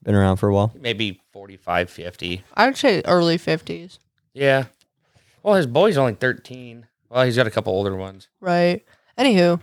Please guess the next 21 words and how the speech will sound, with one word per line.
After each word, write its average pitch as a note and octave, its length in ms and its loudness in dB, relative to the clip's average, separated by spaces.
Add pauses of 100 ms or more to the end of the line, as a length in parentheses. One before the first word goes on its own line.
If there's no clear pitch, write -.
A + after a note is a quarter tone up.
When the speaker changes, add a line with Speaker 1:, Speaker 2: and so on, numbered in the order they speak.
Speaker 2:
<clears throat> D3+ 220 -2 (640)
So F#3+ 220 2
one F3 180 4
night, D3 260 2 (180)
like, G#2 360 0
I A2 100 2
was A2+ 120 0
doing A2 240 2
really A2+ 220 4
good A2 100 2
in G#2 60 -4
my F#2+ 60 -4
heat F2+ 140 -8
race. D#2 360 -12 (500)
Like, F2 140 -2
I G#2+ 60 4
was A2 60 0
running G#2 200 0
second. F2 340 -4 (400)
Speaker 1:
Damn. G#2 260 -4 (380)
Speaker 2:
And G#2+ 460 0